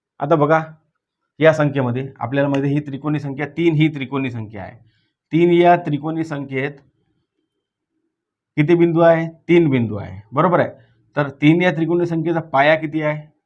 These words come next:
बघा इथं पायाला आपल्याला किती बिंदू दिसत आहे? दोन बिंदू. म्हणजे तीन या त्रिकोणी संख्येचा पाया किती असणार आहे?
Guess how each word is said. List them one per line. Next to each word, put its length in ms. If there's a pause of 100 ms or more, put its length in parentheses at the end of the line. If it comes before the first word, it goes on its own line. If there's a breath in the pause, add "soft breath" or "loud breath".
(180)
बघा 260
इथं 300 (540)
पायाला 360
आपल्याला 320
किती 200
बिंदू 260
दिसत 280
आहे? 180 (200)
दोन 320
बिंदू. 360 (420)
म्हणजे 300
तीन 300
या 220
त्रिकोणी 440
संख्येचा 640 (1900)
पाया 340
किती 280
असणार 340
आहे? 200